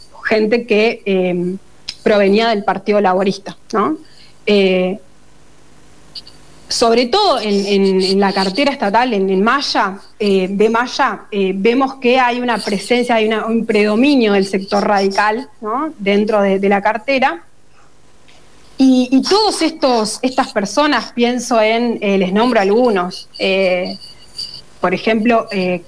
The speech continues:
Capriotti, que fue el ministro de Gobierno y viene de Gualeguaychú, era como un hombre muy cercano a Maya, también viene del radicalismo. Pienso en el primer ministro de Hacienda, Lindor Chemes, ¿no? Eh, él viene del Partido Laborista. Es interesante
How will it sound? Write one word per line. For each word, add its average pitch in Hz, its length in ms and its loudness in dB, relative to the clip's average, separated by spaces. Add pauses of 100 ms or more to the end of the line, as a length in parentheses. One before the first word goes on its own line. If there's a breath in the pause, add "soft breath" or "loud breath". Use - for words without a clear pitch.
Capriotti, 254 840 0
que 196 120 -6
fue 208 440 0
el 202 80 0
ministro 214 340 0
de 208 80 2
Gobierno 226 640 0 (280 loud breath)
y 190 180 0
viene 214 240 2
de 214 80 4
Gualeguaychú, 196 640 2
era 240 160 2
como 202 160 -2
un 214 80 0
hombre 220 240 2
muy 214 120 0
cercano 220 440 0
a 202 60 -2
Maya, 220 500 -2 (240 loud breath)
también 226 420 2
viene 208 220 2
del 196 140 2
radicalismo. 214 840 0 (320 loud breath)
Pienso 233 300 0
en 233 80 4
el 208 100 0
primer 220 220 2
ministro 233 420 2
de 202 60 2
Hacienda, 247 520 0
Lindor 202 480 2
Chemes, 240 640 -2
¿no? 226 220 -2 (600 loud breath)
Eh, 202 260 2 (280)
él 247 200 4
viene 262 300 2
del 208 160 0
Partido 208 380 0
Laborista. 208 680 0
Es 202 140 -6
interesante 220 800 0